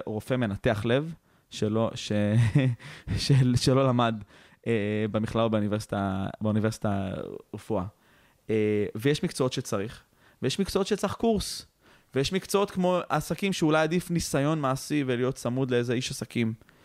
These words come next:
לכל מקצוע צריך משהו אחר, ואני לא עכשיו אשב ואתן לך רשימה של מה צריך למה.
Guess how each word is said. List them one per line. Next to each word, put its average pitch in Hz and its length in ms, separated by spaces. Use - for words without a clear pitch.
לכל 156 460
מקצוע 196 420
צריך 156 340
משהו 143 280
אחר, 165 280
ואני 127 220
לא 143 100
עכשיו 147 240
אשב 131 260
ואתן 123 200
לך 131 120
רשימה 117 360
של 117 140
מה 110 100
צריך - 200
למה. 98 200